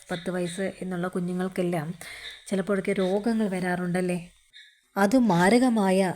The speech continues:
രോഗങ്ങൾ. പിന്നെയോ കൈകാലുകൾ ഇല്ലാത്ത ജനനം, കണ്ണില്ലാതെ കാലില്ലാതെ, എന്ത് പാപം ചെയ്തിട്ടാണ് അത് അനുഭവിക്കേണ്ടി വരുന്നത്? ചില കുട്ടികൾ കൊട്ടാരത്തിൽ ജനിക്കുന്നു അല്ലേ?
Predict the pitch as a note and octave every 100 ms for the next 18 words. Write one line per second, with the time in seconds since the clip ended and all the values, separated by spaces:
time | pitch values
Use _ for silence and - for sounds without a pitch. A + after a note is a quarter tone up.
0 | - F#3+ F3 F3 F3 F3 F3 - - -
1 | - G#3 G3+ G#3+ G3 G3 - F#3 F#3 G3
2 | F#3+ F#3+ F#3+ F#3 F#3 F#3 F3+ F3 F3 F3+
3 | F3+ F3 - - - - _ A3+ A3 A#3
4 | A3 G3 F#3+ F3+ - _ _ F#3+ F3+ F#3+
5 | G3+ F#3 F#3 F3 E3+ - _ _ _ _
6 | - _ _ - C#4 C#4 D4 G#3+ F#3+ G3
7 | F#3+ F3+ F3 F3+ F3+ F3+ F3+ G3+ - G#3
8 | G3 F3+ F#3 G3+ F#3 F3 F#3 F3 F#3 F3
9 | F3+ F3+ F3 F3 _ _ _ _ _ _
10 | _ - - - C4+ C#4 C#4 C4 A#3 A#3
11 | G3+ A3 G3+ F#3+ G3 F#3 F3+ F3 F3 F3+
12 | F#3 F3+